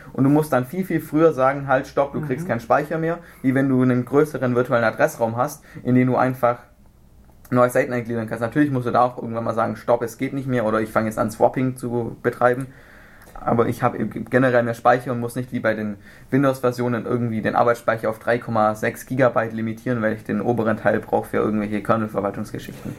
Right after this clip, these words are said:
Speaker 2: Du hast gerade das nächste Thema reingeworfen, was ich fragen wollte, war nämlich Swapping. Wie, mal angenommen, ich habe Adresspointer, die in der Lage sind, eine beliebig große Menge an Speicher zu adressieren, die ich nicht physikalisch in die Maschine reinstecken kann.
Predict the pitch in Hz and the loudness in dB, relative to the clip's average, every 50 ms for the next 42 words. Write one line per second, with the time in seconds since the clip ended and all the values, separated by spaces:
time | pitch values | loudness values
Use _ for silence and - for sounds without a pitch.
0 | - - - 180 165 - 185 180 170 160 160 202 214 208 208 196 175 175 165 156 | -14 -12 -10 -8 -2 0 2 2 2 0 0 -2 -2 0 0 2 4 6 6 6
1 | 160 156 151 151 151 156 151 156 143 143 131 - - - 151 156 151 156 143 143 | 4 2 0 0 -2 -2 -2 -2 -4 -4 -8 -8 -4 2 2 4 4 4 4 4
2 | 143 143 147 139 139 139 147 147 135 143 - - - 170 165 - 131 120 120 - | 4 4 4 2 2 2 2 2 0 -2 -2 2 2 2 2 2 -6 -6 -8 -12
3 | - - 139 135 143 160 165 170 170 165 165 - - - - - - - 151 151 | -14 -12 -10 -6 -2 0 2 2 2 0 -2 -6 -16 -18 -20 -12 -2 2 4 4
4 | 151 - 175 196 190 180 180 175 175 170 - - - 165 156 160 165 160 170 165 | 6 6 6 6 6 6 6 4 4 2 0 -2 -2 0 2 2 4 6 4 4
5 | 160 160 - - - - - - 143 147 139 156 180 208 - - - - - 165 | 4 2 -4 -10 -20 -14 -6 -6 -6 -2 2 2 2 2 2 -4 -8 0 2 2
6 | 185 208 196 196 175 165 156 147 143 139 151 190 214 202 202 208 208 196 - - | 2 2 2 2 4 4 4 6 6 6 6 4 2 -2 -4 -4 -4 -2 -2 -2
7 | 156 151 156 151 143 160 180 180 190 180 175 - - - 165 151 156 151 147 147 | -2 -2 -2 -4 -4 -2 -2 -2 -2 -4 -4 -4 0 0 2 2 4 2 4 2
8 | 147 143 139 147 143 143 143 - - 135 131 135 160 165 - 185 180 180 180 175 | 2 2 2 2 2 0 -2 0 4 4 6 6 4 2 2 2 4 4 4 2
9 | 180 - - - 156 - - 139 - - 139 131 - - - 185 208 208 175 175 | -2 -8 -8 -4 -2 0 -2 -2 -2 -4 -6 -6 -4 2 4 4 4 4 2 -4
10 | 165 143 - 175 175 175 - 170 151 151 - 156 160 160 160 156 147 131 - 156 | -4 0 2 2 0 0 -4 -4 -4 0 2 2 2 2 2 0 0 0 0 0
11 | 156 139 139 139 143 - 139 131 - 131 - 113 110 - | 2 2 2 0 2 0 -2 0 0 -2 -2 -2 -4 -4